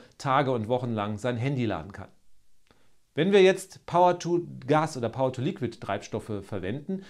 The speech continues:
dann müssen wir diese erstmal mit Solar- und Windkraftanlagen erzeugen. Dabei entstehen Verluste.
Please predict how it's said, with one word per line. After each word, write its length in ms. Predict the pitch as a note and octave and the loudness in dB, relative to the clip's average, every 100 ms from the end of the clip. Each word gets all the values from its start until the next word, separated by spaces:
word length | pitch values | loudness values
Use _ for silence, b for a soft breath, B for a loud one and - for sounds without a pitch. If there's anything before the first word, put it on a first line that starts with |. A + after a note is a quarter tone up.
| B - | B -8
dann 180 | C3 | -4
müssen 240 | D3 F#3+ F3+ | -2 -2 -2
wir 80 | C#3+ | -2
diese 260 | D3 C#3 | -2 -4
erstmal 360 | B2 B2+ - B2 | -2 -2 -2 -4
mit 140 | B2 | -4
Solar- 600 | A#2 A#2 G#2 G2+ A#2 B2 B B | -4 -2 2 2 2 0 B B
und 140 | A2 | -6
Windkraftanlagen 840 | A#2 C3+ B2+ A2+ - A2 G2+ F#2+ G2 | -6 -6 -8 -10 -10 -6 -6 -6 -10
erzeugen. 560 | D#2 - A#2+ D#3 F#3+ | -14 -8 -4 -2 -2
Dabei 260 | C#3+ A#2 A#2 | -2 0 -2
entstehen 440 | A2 G#2+ - A2 | -2 -8 -6 -8
Verluste. 600 | G#2 F#2+ A#2 D#3 - G3 | -6 -8 -8 -10 -2 0